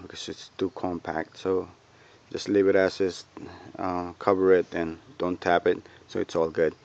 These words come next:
Anyway, we'll see, probably if I get lucky, probably in two months. Um, uh, but anyway, I'll make a video once it starts sprouting.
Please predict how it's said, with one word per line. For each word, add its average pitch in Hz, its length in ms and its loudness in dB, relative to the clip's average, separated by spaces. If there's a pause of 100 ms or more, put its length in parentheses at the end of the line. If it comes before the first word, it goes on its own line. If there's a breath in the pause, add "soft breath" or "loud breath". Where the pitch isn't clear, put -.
(520 loud breath)
Anyway, 139 260 12
we'll 135 220 10
see, 127 460 6
probably 101 1000 6 (800 soft breath)
if - 80 0
I 101 120 8
get 90 200 4
lucky, 104 380 4
probably 92 520 2
in 87 100 -4
two 98 180 -4
months. 95 680 -4 (100)
Um, 92 420 -2 (640 loud breath)
uh, 101 240 -8
but - 180 2
anyway, 120 300 4 (380 soft breath)
I'll 107 360 8 (420)
make 113 220 2
a 110 60 6
video 104 340 6
once 92 280 2
it 90 80 -12
starts - 400 -2
sprouting. 90 580 2